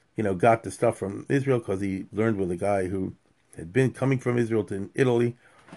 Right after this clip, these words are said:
You see, it gets in these, uh, complex, uh, uh, tracing down of the exact narrative. All I'm trying to get across is, here you have a very unusual boy with a very unusual education. <laughs> Okay?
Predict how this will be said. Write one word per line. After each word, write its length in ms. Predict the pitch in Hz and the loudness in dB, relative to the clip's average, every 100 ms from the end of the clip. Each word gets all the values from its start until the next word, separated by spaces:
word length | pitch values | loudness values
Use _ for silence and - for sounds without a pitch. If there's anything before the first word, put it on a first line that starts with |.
| - | -6
You 80 | 160 | 0
see, 160 | 214 196 | 4 4
it 140 | 165 | 6
gets 220 | 180 180 | 6 6
in 80 | 165 | 8
these, 260 | 156 139 - - - | 8 6 2 -10 2
uh, 280 | 117 110 107 - - - - - - - - | 6 8 6 0 -20 -20 -20 -20 -20 -20 -10
complex, 520 | - 107 135 127 - | -4 2 4 4 2
uh, 280 | 117 104 98 - _ _ _ _ _ | 0 2 0 -4 _ _ _ _ _
uh, 340 | 98 95 92 85 - - - 87 80 - - | -4 -2 -2 -4 -10 -20 -20 -20 -20 -20 -4
tracing 340 | 139 131 117 | -2 2 2
down 180 | 107 107 | 4 2
of 60 | |
the 80 | 92 | 0
exact 320 | 92 90 104 | -2 2 0
narrative. 480 | 101 104 98 80 - - - - _ _ _ - | 2 0 0 -2 -10 -20 -20 -20 _ _ _ 2
All 180 | 165 208 | 6 6
I'm 60 | |
trying 180 | 180 170 | 6 4
to 40 | |
get 140 | 143 143 | 6 4
across 380 | 135 143 135 123 | 4 4 4 2
is, 200 | 101 - _ _ - | -6 -6 _ _ -2
here 120 | 196 | 6
you 60 | |
have 100 | 131 | 6
a 60 | 104 | 6
very 220 | 98 120 | 6 6
unusual 400 | 113 113 107 107 | 6 6 6 4
boy 180 | 90 107 | 6 6
with 140 | 98 | 6
a 60 | 90 | 4
very 200 | 98 98 | 2 2
unusual 320 | 95 92 92 | 2 0 2
education. 680 | 87 - - 64 - 123 120 | 0 -2 -8 -12 -6 -6 -4
<laughs> 340 | 170 170 127 123 - _ | -4 -4 -6 -10 -12 _
Okay? 180 | 110 | -6